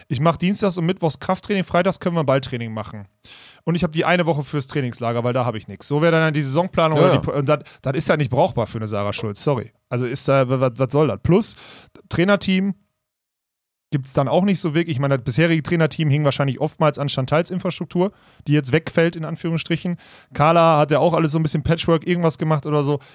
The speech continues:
Speaker 1: Ist auch nicht das Richtige. Während Anna ja in einem, in einem System ist, in Hamburg zumindest, wo man Infrastrukturen nutzen kann. Also ich bin nicht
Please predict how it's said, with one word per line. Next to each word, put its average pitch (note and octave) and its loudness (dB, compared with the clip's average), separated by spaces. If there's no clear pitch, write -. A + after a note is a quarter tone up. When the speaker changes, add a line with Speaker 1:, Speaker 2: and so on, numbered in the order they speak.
Speaker 1:
Ist D#3+ 0
auch F#3+ 2
nicht G#3+ 2
das D3+ 0
Richtige. G2+ -6
Während B2+ -2
Anna E3+ 2
ja D#3+ 4
in D#3+ 0
einem, D3+ 0
in D3+ 0
einem C#3+ 2
System E3 2
ist, D3+ 0
in C3+ 0
Hamburg F#3 2
zumindest, F3 0
wo D#3 0
man D#3 0
Infrastrukturen D#3 -2
nutzen D3+ -4
kann. D#3 0
Also D3+ -2
ich C3+ -6
bin A3 -2
nicht C#4 -6